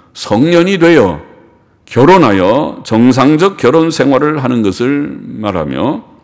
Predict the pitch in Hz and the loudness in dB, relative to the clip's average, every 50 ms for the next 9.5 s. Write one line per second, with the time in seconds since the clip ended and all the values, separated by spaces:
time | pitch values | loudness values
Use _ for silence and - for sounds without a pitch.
0 | _ _ _ _ _ _ _ _ - 87 107 117 131 185 208 214 214 208 214 226 | _ _ _ _ _ _ _ _ -2 2 2 4 4 4 2 0 0 2 4 4
1 | 226 220 - - 165 170 151 156 147 156 165 165 165 165 170 165 165 165 156 139 | 4 2 0 -2 -2 0 0 2 2 2 0 0 0 -2 -4 -4 -6 -6 -4 -4
2 | 127 - 135 127 107 95 85 76 - 90 107 - - - - 95 104 101 120 120 | -2 -2 0 0 0 0 -2 -4 -6 -10 -16 -18 -16 -12 -8 -8 -6 -4 -4 -4
3 | 120 113 101 98 120 143 156 165 - - - 101 101 104 113 - 160 156 - 156 | -4 -4 -4 -4 -4 -4 -6 -6 -10 -10 -10 -6 -4 -4 -4 -4 -6 -8 -8 -12
4 | 135 143 135 123 131 - 139 127 104 95 95 95 110 123 151 175 180 185 202 208 | -10 -8 -8 -8 -6 -6 -6 -6 -2 -2 0 0 0 0 0 -2 -4 -2 -4 -4
5 | 180 - - 117 - 127 135 143 143 - 139 127 123 110 110 110 131 147 147 113 | -4 -6 -10 -8 -6 -4 -4 -4 -4 -4 -4 -4 -2 -2 -2 -2 -2 -2 -2 -2
6 | 95 92 90 78 64 - - _ _ _ _ _ _ _ _ _ _ - - 98 | -4 -4 -6 -8 -8 -10 -14 _ _ _ _ _ _ _ _ _ _ -6 -2 2
7 | 107 131 139 123 151 143 160 151 165 170 151 - 120 110 139 156 151 147 - 135 | 4 4 4 4 2 2 2 2 2 0 -2 -2 0 0 2 2 0 0 0 -2
8 | 139 143 135 135 147 147 143 - - - 208 - _ - - 185 180 151 123 101 | 0 2 2 2 0 -2 -4 -8 -10 -12 -12 -12 _ -6 -6 -4 -4 -2 -2 0
9 | 98 98 123 151 165 175 330 - - | 0 0 2 0 0 -2 -4 -8 -16